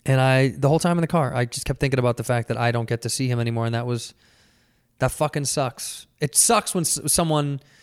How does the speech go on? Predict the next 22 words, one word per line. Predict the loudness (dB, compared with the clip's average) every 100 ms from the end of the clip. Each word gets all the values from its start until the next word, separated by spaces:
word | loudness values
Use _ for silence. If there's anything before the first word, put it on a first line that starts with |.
| _ _ _ _ _ _ _ _
takes | 0 2
their | 4
own | 4
life | 4 4 2 0 -12 -16 -10
because | -2 0 4
you | 4
don't | 4
really | 2 2
get | 0
a |
chance | -2 -2 -4
to | -2
say | -2 0
goodbye. | 0 0 0
You | 0
know, | 0
sometimes | 2 2 2
a |
cancer | 0 0 0 2 2
or, | 2 2 -2 -4
or, | -4 -4 -4
or, | -4 -6 -4 -6